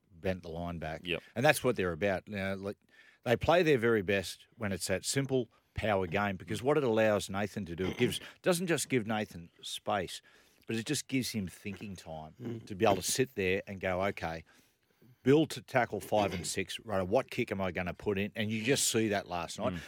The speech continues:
Speaker 1: Like, Penrith, like, <clears throat> what we saw in the first couple of games against St Helens and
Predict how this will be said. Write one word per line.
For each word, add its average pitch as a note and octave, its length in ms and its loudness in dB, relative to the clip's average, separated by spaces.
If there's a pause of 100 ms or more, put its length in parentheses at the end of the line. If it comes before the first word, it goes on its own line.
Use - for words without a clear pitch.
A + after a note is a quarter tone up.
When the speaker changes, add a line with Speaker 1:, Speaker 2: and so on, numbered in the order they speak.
Speaker 1:
Like, D#3+ 460 2
Penrith, G#3+ 400 2 (840)
like, C3 340 4 (260)
<clears throat> D#3+ 180 4
what E3+ 180 8
we F#3 60 0
saw D#3 240 4
in B2+ 80 4
the G#2+ 60 -2
first A#2 280 2
couple G2+ 240 0
of D#2+ 60 -4
games F#2+ 300 -2
against G2+ 260 0
St G2 140 -6
Helens F2+ 400 -4
and D#2+ 140 -8